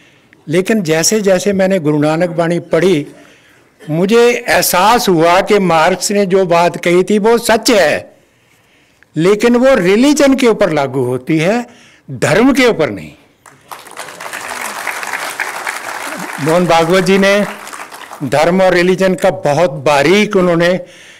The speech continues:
विश्लेषण किया है। तो वो कैसे? क्योंकि जो रिलीजन है वो फेथ बेस्ड है, वो एक ट्रांसेंडेंट गॉड के ऊपर विश्वास करता है। विश्वास करोगे तो बात आगे बढ़ेगी,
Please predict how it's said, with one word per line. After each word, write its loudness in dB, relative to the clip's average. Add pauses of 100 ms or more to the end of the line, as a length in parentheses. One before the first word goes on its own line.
(140)
विश्लेषण 0
किया 4
है। -2 (300)
तो 4
वो 2
कैसे? 0 (600)
क्योंकि 2
जो 2
रिलीजन 2
है 2
वो 2
फेथ 2
बेस्ड 0
है, -18 (1160)
वो 2
एक 2
ट्रांसेंडेंट 0
गॉड 2
के 0
ऊपर 0
विश्वास 0
करता -2
है। 2
विश्वास 0
करोगे 2 (480)
तो 0
बात 2
आगे 0
बढ़ेगी, 0